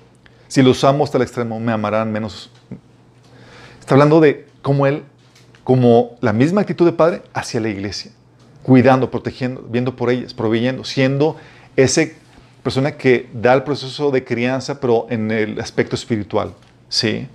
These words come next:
Por eso es tan importante la función del varón. La problemática es que como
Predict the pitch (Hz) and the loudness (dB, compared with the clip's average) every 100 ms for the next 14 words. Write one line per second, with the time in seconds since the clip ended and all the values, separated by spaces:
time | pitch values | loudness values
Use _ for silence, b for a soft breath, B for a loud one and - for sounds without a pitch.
0 | _ - - - _ _ - - b b | _ -20 -20 -20 _ _ -20 -20 b b
1 | b b b b - _ - - 139 139 | b b b b -20 _ -16 2 4 4
2 | 151 - 165 170 165 156 147 143 151 135 | 0 -2 0 0 -4 -6 -4 -4 -2 -2
3 | 135 110 127 127 131 208 - _ _ _ | -4 -10 -8 -6 -6 -8 -18 _ _ _
4 | _ _ _ - 120 131 151 180 208 196 | _ _ _ -8 0 4 4 4 4 2
5 | 196 165 135 123 95 | 2 0 2 2 0